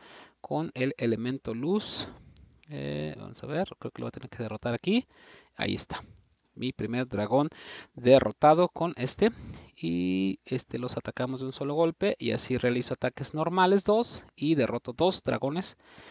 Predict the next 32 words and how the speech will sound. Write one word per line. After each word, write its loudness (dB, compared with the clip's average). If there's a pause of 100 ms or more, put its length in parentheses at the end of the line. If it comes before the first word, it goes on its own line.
(380)
Por -2
eso -2
me -4
encantan 2
los -2
elementos -4
luz -4
y -2
sombra. -2
Véanlos, 6
aquí -4
son -2 (120)
in-, -6
indispensables. 0
No -4
podrías 0
derrotarlos -4
con -6
el -10
que -2
golpea 2 (520)
solo 2
un 2
dragón. 8 (480)
Y 8
bueno, 6 (1040)
¿qué 4
más 6
tenemos 4
por 4
aquí? 8 (420)
Eh, 8